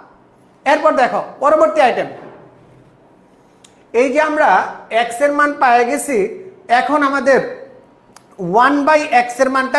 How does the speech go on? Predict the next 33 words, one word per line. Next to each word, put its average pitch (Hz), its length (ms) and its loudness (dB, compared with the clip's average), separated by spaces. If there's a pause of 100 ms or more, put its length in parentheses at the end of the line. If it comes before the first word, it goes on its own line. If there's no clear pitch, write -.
বের 220 180 0
করতে - 260 -2
হবে, 175 160 0 (260)
ওয়ান 226 220 2 (120)
by 294 140 4 (200)
এক্স 226 200 -6
এর 262 120 0
মানটা 247 240 -2 (100)
বের 214 200 0
করতে 220 240 -6
হবে। 180 200 -2 (420)
তাহলে 226 260 2
আমরা 269 120 2 (100)
লিখব 226 180 -8 (180)
কি, 285 120 0 (380)
এ - 20 4 (140)
হতে, 240 320 0 (1400)
মানে 220 160 -4 (140)
প্রথম 247 280 2 (140)
প্রশ্ন 262 280 0 (140)
হতে 233 240 -2 (760)
x - 20 -6 (200)
equals 277 320 -4
to 277 60 -2 (120)
কি 254 100 -2 (100)
পেলাম, 269 300 2 (240)
root 226 240 -6
over 269 180 2 (160)
three 269 240 0 (140)
plus 240 280 2 (120)
root 247 220 -4
over 254 180 2 (180)
two। 269 180 0